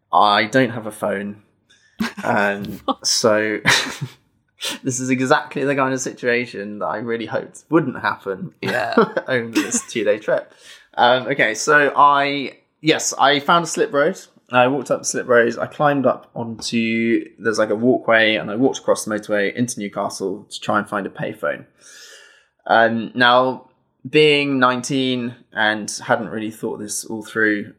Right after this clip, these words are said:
Speaker 1: again, <laughs> I only had enough change for one phone call. I was lucky I had any change at all,
Speaker 2: Did
Speaker 1: to be
Speaker 2: you ring
Speaker 1: honest.
Speaker 2: your dad?
Speaker 1: I did. I was like, "I could ring the A A, but, um, I'm gonna, <laughs> I'm gonna go with
Speaker 2: Do you know
Speaker 1: my
Speaker 2: what?
Speaker 1: dad."
Speaker 2: It's, it's, it's very instinctive.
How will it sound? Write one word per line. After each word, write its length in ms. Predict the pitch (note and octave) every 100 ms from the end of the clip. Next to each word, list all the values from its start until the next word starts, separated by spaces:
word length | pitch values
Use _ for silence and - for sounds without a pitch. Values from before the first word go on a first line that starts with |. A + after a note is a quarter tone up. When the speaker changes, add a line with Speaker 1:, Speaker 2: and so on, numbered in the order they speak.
| -
Speaker 1:
again, 460 | - G#2+ G#2 A2+ - - - F3
<laughs> 400 | - - - -
I 160 | - A#2
only 160 | B2
had 260 | B2 A#2 A#2 -
enough 300 | A2+ G#2+ -
change 340 | - G#2+ G#2
for 100 | -
one 280 | G2+ A2+ A2+
phone 260 | G2+ A2+ A2
call. 400 | - A2 D#3+ - - - - - _
I 180 | - F#2
was 120 | B2
lucky 240 | C#3+ D3+ A#2+
I 60 |
had 160 | A2+ A2
any 160 | G#2
change 240 | G#2 A2+ G2+
at 160 | F#2+
all, 100 | A2
Speaker 2:
Did 140 | F#2+ F#3
Speaker 1:
to 40 |
be 40 | -
Speaker 2:
you 60 |
ring 60 | F#3
Speaker 1:
honest. 120 | F#3 F3+
Speaker 2:
your 80 | G#3
dad? 280 | F#3 F3 - - _
Speaker 1:
I 160 | - C#3
did. 420 | C3+ D3+ C3+ A#2+ - -
I 60 |
was 100 | B2+
like, 200 | B2+ B2
"I 40 | -
could 200 | - C3
ring 260 | A#2+ A#2
the 140 | A#2 A2
A 180 | G#2+ G#2 G2+ G2
A, 80 | - -
but, 460 | G2+ - - - - _ _
um, 420 | - G2+ G2 F#2+ -
I'm 220 | - G#2
gonna, 220 | G2+ G#2 -
<laughs> 80 | -
I'm 340 | A3+ - F3+ -
gonna 260 | D3+ A#2+ A#2+ - - -
go 240 | - - G#3
with 100 | G#3+
Speaker 2:
Do 20 |
you 40 |
know 160 | B3 C4
Speaker 1:
my 60 | A#3
Speaker 2:
what? 140 | G3
Speaker 1:
dad." 100 | -
Speaker 2:
It's, 140 | G#3 -
it's, 260 | G#3+ G#3
it's 220 | - G#3
very 360 | G#3+ A3+ G#3+ G3+
instinctive. 800 | G3+ F#3+ G3 F3+ - F#3 F#3+